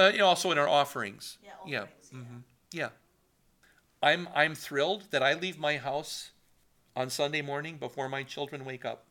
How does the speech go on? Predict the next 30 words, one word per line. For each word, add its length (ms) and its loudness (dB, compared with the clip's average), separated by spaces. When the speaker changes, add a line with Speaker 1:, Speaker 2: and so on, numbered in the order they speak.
Speaker 1:
As 160 -6
the 80 -6
services 460 -4
progress, 520 -2
I 120 -8
see 220 -8
all 200 -4
of 100 -10
them 140 -12
there. 220 -14
Speaker 2:
<laughs> 100 -20
Speaker 1:
You 100 -6
know, 320 -4
I 200 2
didn't 240 -6
tell 240 2
them, 260 -8
I 100 6
didn't, 300 -2
I 120 -2
didn't 260 -8
order 300 0
them, 200 -2
I 100 0
didn't 260 -2
threaten 460 -4
them. 260 -6
<laughs> 60 -16
You 140 -4
know, 300 2